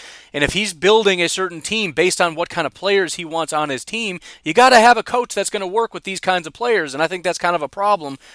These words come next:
when you have a coach that says, "I don't care what you bring me, this is my offense, and if they don't fit, that's not my problem." That's not gonna work ever. That will never work. That's not how this works. The G M builds the team. This is Brian Gutekunst's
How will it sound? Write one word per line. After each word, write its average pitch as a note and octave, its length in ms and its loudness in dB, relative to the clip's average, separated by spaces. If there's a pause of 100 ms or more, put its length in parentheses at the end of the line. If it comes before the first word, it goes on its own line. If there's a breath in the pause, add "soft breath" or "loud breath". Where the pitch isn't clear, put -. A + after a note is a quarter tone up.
(120 loud breath)
when D#3+ 140 -8
you E3 80 -4
have E3 180 6
a E3 60 -6
coach F3 260 -2
that D3+ 140 -2
says, D3+ 240 0
"I E3 80 4
don't F#3 180 -2
care G3 220 -2
what D#3 160 -6
you D3 120 -18
bring D3 320 -6
me, A#2+ 200 -8 (240 loud breath)
this D3 280 0
is D#3 120 -6
my C#3+ 160 2
offense, C#3+ 500 2
and C3 140 -10
if C#3+ 240 -10
they D3+ 120 0
don't D#3 200 -4
fit, F#3+ 200 -4
that's C3+ 160 -2
not C#3+ 160 2
my C#3 120 -2
problem." C#3 640 -2 (200 loud breath)
That's B3 180 0
not B3 160 6
gonna A#3 160 -2
work A3 280 0
ever. D3+ 420 -4 (920)
That F3 120 2
will G#3+ 120 -4
never G3 280 4
work. A2+ 360 -12 (260)
That's - 180 -6
not F#3+ 200 2
how F#3 160 0
this E3 200 -8
works. - 460 -10 (400)
The B2+ 140 -4
G F3+ 420 -2
M E3 320 2 (240)
builds D3 480 -2
the D3 100 0
team. C3 360 -4
This D3 180 -2
is B3+ 120 -6
Brian E3+ 540 -2
Gutekunst's D3 840 -10